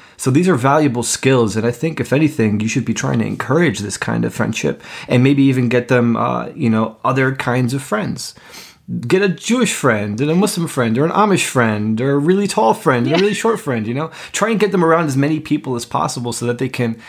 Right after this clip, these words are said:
Speaker 1: learn to respect the fact that people are more complicated than they might first seem.
Speaker 2: You know, I think too, 'cause so much of parenting is, like, preparing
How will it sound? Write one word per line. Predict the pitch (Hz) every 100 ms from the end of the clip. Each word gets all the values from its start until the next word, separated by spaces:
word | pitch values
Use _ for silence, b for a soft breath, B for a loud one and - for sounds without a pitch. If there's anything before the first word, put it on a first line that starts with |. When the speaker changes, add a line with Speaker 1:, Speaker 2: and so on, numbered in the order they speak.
| B B
Speaker 1:
learn | 113 123 143 143 139
to | 135 117 117 -
respect | 156 117 117 - - - - 180 - -
the | 135 143
fact | 156 147
that | 143 139
people | - 135 147
are | 139
more | 139 143
complicated | - 127 139 139 117 113 113
than | 113 113
they | 117 123 - B B
might | 117 113 120 - _ -
first | - 110 110 -
seem. | - 180 180 110 B B B -
Speaker 2:
You | 330
know, | 320
I | 320
think | 311 392 -
too, | - 359 330 311 -
'cause | 262
so | 370
much | 415 440
of | 392
parenting | - 269 262 269
is, | 240
like, | 233 220 -
preparing | - 254 - 220 220 226 226